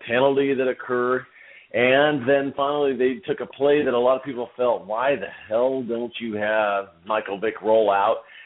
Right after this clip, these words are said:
and either throw it away and have some margin of safety there?" But it worked out, and, and, uh, it's like a walk-off home run. It's just a brutal, crushing experience. So, uh, San Diego is left to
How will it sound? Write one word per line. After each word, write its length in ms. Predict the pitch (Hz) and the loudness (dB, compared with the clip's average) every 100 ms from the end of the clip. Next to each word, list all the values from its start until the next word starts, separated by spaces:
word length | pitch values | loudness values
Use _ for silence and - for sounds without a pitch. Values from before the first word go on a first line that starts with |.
| - | -14
and 180 | 98 98 | -8 -6
either 260 | 107 107 101 - | -4 -4 -6 -4
throw 160 | 113 110 | 0 0
it 60 | |
away 400 | 104 113 113 120 | 2 2 2 2
and 160 | 104 98 - | -2 -8 -6
have 260 | 110 107 98 | -4 -4 -6
some 140 | - 104 | -8 -6
margin 560 | 101 104 113 107 104 98 | 0 2 2 0 -6 -6
of 100 | 78 92 - - | -6 -8 -12 -4
safety 400 | 110 135 - 98 | 0 0 -2 -6
there?" 320 | 90 87 110 - - - - - | -2 -2 -2 -6 -18 -20 -18 -2
But 160 | 147 170 | 0 2
it 140 | 156 | 0
worked 240 | 160 180 165 | -2 -2 -2
out, 400 | 160 117 123 123 | -2 -2 -2 -4
and, 200 | 117 104 | -6 -10
and, 320 | 117 120 117 107 - | -12 -12 -14 -18 -14
uh, 380 | 110 104 101 98 98 - - - _ _ - - - | -4 0 0 0 -4 -14 -20 -20 _ _ -20 -14 -6
it's 180 | 120 113 - _ - - - | -6 -8 -20 _ -20 -20 -4
like 160 | 113 104 | -4 -2
a 60 | |
walk-off 480 | 113 117 113 113 101 | 0 0 2 0 0
home 280 | - 104 95 | -2 -8 -6
run. 140 | 85 | -8
It's 160 | 85 - - | -10 -14 -16
just 160 | 92 | -12
a 40 | 92 | -12
brutal, 500 | 78 107 110 101 95 | -8 -6 -4 -4 -4
crushing 300 | - 110 - | -4 -4 -6
experience. 600 | 90 - - 101 90 82 76 - | -10 -14 -10 -4 -4 -6 -8 -2
So, 220 | 101 95 - - - - - - | 0 0 -4 -18 -18 -20 -10 2
uh, 280 | 98 95 82 76 65 - | 4 4 2 -6 -16 -4
San 180 | 147 139 | -2 2
Diego 580 | 131 127 120 120 117 110 | 2 2 2 2 2 0
is 180 | 107 98 | -2 -4
left 300 | 101 113 110 - - | 0 2 0 -6 -10
to 200 | 104 | -8